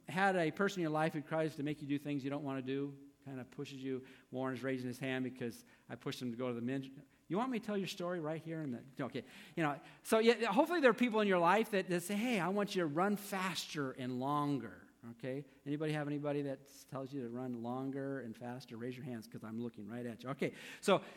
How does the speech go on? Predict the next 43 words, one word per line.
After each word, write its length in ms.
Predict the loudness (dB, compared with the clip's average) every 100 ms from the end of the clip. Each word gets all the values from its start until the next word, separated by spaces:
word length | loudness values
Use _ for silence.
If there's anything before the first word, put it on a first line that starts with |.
| -2
yeah, 120 | 0
there 140 | 4
are 60 | 4
people 240 | 4 4
in 80 | 6
your 80 | 8
life 240 | 8 6
who 80 | 4
say, 100 | 2
"Okay, 200 | 0 4
I 60 | 4
want 260 | 6 4 4
you 80 |
to 80 | 0
study 400 | 0 4 6 6
harder. 580 | 6 8 6 6 6 6
I 80 | 4
want 260 | 2 -2
you 60 | -4
to 80 | -2
eat 180 | -2 2
better," 480 | 2 4 2 2
I, 280 | 0 -2 -2
whatever 340 | 6 8 8 6
it 40 |
might 300 | 2 -2 -2
be, 280 | -2 -2 -4
okay? 320 | -6 -2 -2 -2 -10 -6
There 120 | 2
are 40 | 4
all 100 | 4
kinds 300 | 4 2 2
of 120 | -2 -4 -4
people 240 | -2 0 0
in 80 |
your 80 | 0
life 240 | 0 0 -2
that 100 | -2
hopefully 360 | -4 0 0
kind 220 | 0 0
of 80 | 0 -4 -18 _ _ -20 -18
push 420 | 6 6 6 0
you 380 | 0 2 0